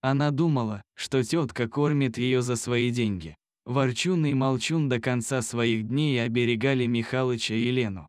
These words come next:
Жаль, только волчий век не так уж долг.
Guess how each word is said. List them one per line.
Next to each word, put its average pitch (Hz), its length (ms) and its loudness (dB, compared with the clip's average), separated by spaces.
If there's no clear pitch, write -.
Жаль, 170 320 2
только 139 400 2
волчий 131 420 2
век 139 260 0
не 120 140 2
так 123 240 -2
уж 127 160 0
долг. 104 460 -4